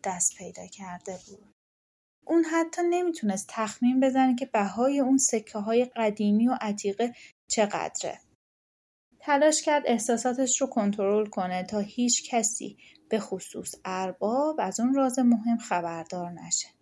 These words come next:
اما مشکل اصلی همسرش بود که نمی‌تونست و واقعاً نمی‌تونست رازی به این مهمی و منحصر به فردی رو تو دل خودش نگه داره و به هیچ کس نگه.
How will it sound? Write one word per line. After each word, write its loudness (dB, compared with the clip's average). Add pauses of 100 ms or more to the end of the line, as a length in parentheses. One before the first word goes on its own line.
(480)
اما 4
مشکل 2
اصلی 2
همسرش -4
بود -16 (260)
که 0
نمی‌تونست 2 (100)
و -4
واقعاً -2
نمی‌تونست 0 (260)
رازی 2
به -6
این 2
مهمی 0
و 2
منحصر 2
به -4
فردی -2
رو -2 (300)
تو -8
دل 0
خودش -4
نگه -8
داره -6
و -6
به -10
هیچ 2
کس -6
نگه. -20